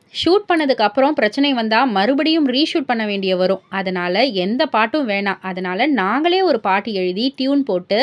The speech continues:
அதுக்கு வடிவேலு சாரை டான்ஸ் ஆடிட்டே பாடுற மாதிரி நாங்க செஞ்சுட்டோம் அப்படின்ற மாதிரி சுந்தர் சி அவர்கள் சமீபத்துல இன்டர்வியூல வந்து சொல்லியிருந்தாங்க. அது என்னமோ கரெக்ட் தான். ஏன்னா,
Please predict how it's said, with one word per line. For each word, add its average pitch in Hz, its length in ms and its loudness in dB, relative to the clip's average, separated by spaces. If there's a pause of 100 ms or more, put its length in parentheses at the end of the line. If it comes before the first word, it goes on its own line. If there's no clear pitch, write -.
அதுக்கு 269 300 -2
வடிவேலு 269 420 0
சாரை 202 380 -2
டான்ஸ் 214 300 -4
ஆடிட்டே 196 360 -4
பாடுற 190 340 -4
மாதிரி 175 220 -6
நாங்க 214 260 -6
செஞ்சுட்டோம் 185 460 -4 (340)
அப்படின்ற 233 480 0
மாதிரி 208 280 -2
சுந்தர் 370 360 -2
சி 294 120 -4
அவர்கள் 226 360 -4
சமீபத்துல 240 480 -4
இன்டர்வியூல 214 460 -6
வந்து 180 220 -6
சொல்லியிருந்தாங்க. 180 560 -12 (500)
அது 190 260 4
என்னமோ 226 340 4
கரெக்ட் 262 320 2
தான். 247 240 4 (120)
ஏன்னா, 220 240 0